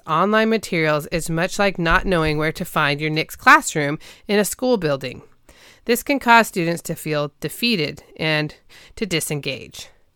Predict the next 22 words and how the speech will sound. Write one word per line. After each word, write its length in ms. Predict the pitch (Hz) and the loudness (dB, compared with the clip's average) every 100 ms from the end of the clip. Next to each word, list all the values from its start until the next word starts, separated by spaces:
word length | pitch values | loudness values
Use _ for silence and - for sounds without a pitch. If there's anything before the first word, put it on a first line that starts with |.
| _ | _
A 80 | 185 | -8
great 260 | - 277 254 | 2 2 2
starting 380 | - 269 247 180 | 2 4 4 0
point 300 | 160 151 - | -2 -2 -4
is 120 | 165 | -6
to 100 | 175 | -2
make 180 | 180 - | -2 -2
sure 320 | - 233 151 | 0 2 2
that 220 | 147 - - | 0 -4 2
all 260 | 170 247 | 4 4
students 460 | - 240 160 143 143 | 4 -2 -2 -2 -8
can 180 | - 165 | -12 -8
answer 420 | 156 156 - 160 - | -4 -4 -4 -6 -6
these 340 | 185 202 240 - | -6 -2 -2 -4
three 300 | 170 160 160 | -4 -2 -2
questions. 720 | - 147 - - - - - - - _ - - - - - _ | -6 -8 -8 -16 -16 -16 -16 -18 -20 _ -20 -20 -20 -20 -20 _
What 200 | 180 214 | 2 4
am 140 | 254 277 | 6 4
I 80 | |
supposed 460 | 262 277 208 202 - | 2 0 0 0 -2
to 60 | 226 | -8
do? 440 | 185 147 135 135 | -2 -2 -2 -8